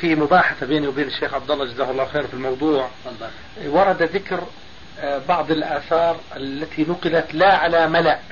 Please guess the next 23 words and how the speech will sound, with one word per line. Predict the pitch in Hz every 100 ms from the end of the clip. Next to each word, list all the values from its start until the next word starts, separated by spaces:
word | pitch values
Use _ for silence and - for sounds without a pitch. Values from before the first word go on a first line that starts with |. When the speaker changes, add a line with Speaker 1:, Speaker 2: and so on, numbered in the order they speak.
| -
Speaker 1:
كما | 147 147 147 143 - -
تفضلتم | 139 147 165 165 143
في | 156
المثلين، | 147 143 147 151 165 175 - -
Speaker 2:
آه. | 113 113
Speaker 1:
ولكن | 208 214 - 214 214 - - -
نقل | 240 208 196 220 226 -
فتوى. | 359 - 165 - - - - - - - - - - -
فيعني | 185 185 185 190 185 196
فتي | 247 - 196
عن | 170 180 185
مثلًا | 185 185
ابن | 185 170 165
عمر، | 160 170 165 - - - -
فتي | 196 185
عن، | 156 170 170 160
آه، | 165 160 160
أبو | 170 170
هريرة، | 170 170 165 160
فتي | 185 185
عن | 156 165
ابن | 160
مسعود، | 165 160 151 160